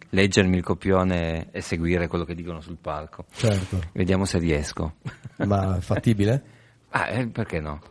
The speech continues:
Speaker 2: Sì, beh, sì, logicamente si può
Speaker 1: Cioè,
Speaker 2: fare.
Speaker 1: s-, sente e, e riconosce il, il vocale, no? E co-,
Speaker 2: Certo.
Speaker 1: come gli parlo io. Quindi deve sentire quello che succede sul palco e mi segue sul copione dove siamo.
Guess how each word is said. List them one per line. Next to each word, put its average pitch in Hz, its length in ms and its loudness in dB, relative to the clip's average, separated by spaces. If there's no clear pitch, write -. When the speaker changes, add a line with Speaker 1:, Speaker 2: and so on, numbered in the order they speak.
Speaker 2:
Sì, 117 220 0
beh, 104 140 4
sì, 92 120 -2
logicamente 95 420 0
si 82 60 -6
può 92 140 -2
Speaker 1:
Cioè, 143 180 2
Speaker 2:
fare. 80 220 -2
Speaker 1:
s-, - 180 -10
sente 214 640 2
e, 113 220 0
e 113 40 2
riconosce 113 480 4
il, 104 200 2
il 95 160 0
vocale, 85 600 4
no? 151 300 4
E 120 100 -2
co-, 110 140 2
Speaker 2:
Certo. 101 360 0
Speaker 1:
come 107 300 2
gli 104 100 -2
parlo 113 300 4
io. 110 300 6
Quindi 85 260 0
deve 113 180 2
sentire 120 440 4
quello 117 160 6
che 117 100 0
succede 135 340 4
sul 175 200 2
palco 220 340 4
e 143 60 4
mi 101 80 2
segue 98 320 0
sul 104 120 -2
copione 117 400 0
dove 82 180 0
siamo. 76 420 0